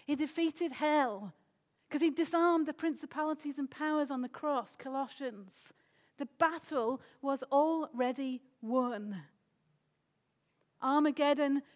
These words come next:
causes Satan to quake with fear, but it should fill us, the faithful, with hope, because it's a symbol that means that despite the worst efforts of evil, Christ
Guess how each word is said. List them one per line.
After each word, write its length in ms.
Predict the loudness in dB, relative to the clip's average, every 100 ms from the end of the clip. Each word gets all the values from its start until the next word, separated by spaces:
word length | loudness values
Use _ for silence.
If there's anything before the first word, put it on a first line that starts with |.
| _
causes 500 | -4 0 0 0 -6
Satan 560 | -4 -2 -2 -4 -8 -8 _
to 140 | -16 -12
quake 480 | -6 -2 -4 -6 -12
with 160 | -10
fear, 680 | -10 -12 -6 -2 -2 -6 -12 -20 _ _ _ -8
but 160 | -6 -6
it 160 | -8
should 180 | -10 -14
fill 440 | -12 -6 -6 -6 -4
us, 300 | -2 -2 -6
the 160 | -14 -16
faithful, 640 | -6 -4 -4 -4 -4 -4
with 200 | -4 -10 -14 -10
hope, 460 | -6 -4 -6 -14 -20 -20 _ _ _ _ _ _ _ _ _ _ _ _
because 200 | -14 -10
it's 160 | -10 -10
a 40 |
symbol 580 | -6 -2 -2 -2 -8 -12 -18 _ _ _ _ _ _ _ -6
that 160 | -4
means 240 | -2 -6 -4
that 160 | -6
despite 500 | -6 -10 -4 -2 -2
the 100 | -4
worst 400 | -2 0 -2 -4 -8
efforts 340 | -6 -8 -10
of 100 | -12
evil, 480 | -10 -10 -12 -14 -16 _ _ _ _
Christ 500 | -6 -4 -2 -4 -10